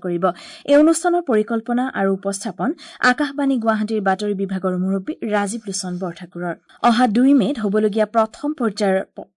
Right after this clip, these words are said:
পঞ্চায়ত নিৰ্বাচনক লৈ ৰাজনৈতিক দলসমূহৰ মাজত তৎপৰতা বৃদ্ধি পাইছে। শাসক বিৰোধী সকলো নিৰ্বাচনক লৈ ব্যস্ত হৈ পৰিছে। ডিব্ৰুগড় জিলাত ইতিমধ্যে বহুকেইজন বিজেপিৰ প্ৰাৰ্থী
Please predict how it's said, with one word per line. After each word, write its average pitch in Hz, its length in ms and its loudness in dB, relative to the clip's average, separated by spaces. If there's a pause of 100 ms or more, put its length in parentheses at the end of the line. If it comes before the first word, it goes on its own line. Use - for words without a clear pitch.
(200)
পঞ্চায়ত 233 520 -2
নিৰ্বাচনক 196 560 -2
লৈ 175 120 -2 (380)
ৰাজনৈতিক 294 500 4
দলসমূহৰ 247 580 2
মাজত 196 300 -2
তৎপৰতা 240 560 -4
বৃদ্ধি 175 280 -2
পাইছে। 175 260 -2 (360)
শাসক 233 360 0
বিৰোধী 214 300 0 (120)
সকলো 226 280 0 (120)
নিৰ্বাচনক 214 520 0
লৈ 262 160 -2
ব্যস্ত 185 200 -2 (100)
হৈ 180 200 -4
পৰিছে। 190 280 -2 (420)
ডিব্ৰুগড় 320 440 6
জিলাত 339 280 4
ইতিমধ্যে 247 360 0 (100)
বহুকেইজন 233 460 -2 (100)
বিজেপিৰ 196 420 0
প্ৰাৰ্থী 190 260 0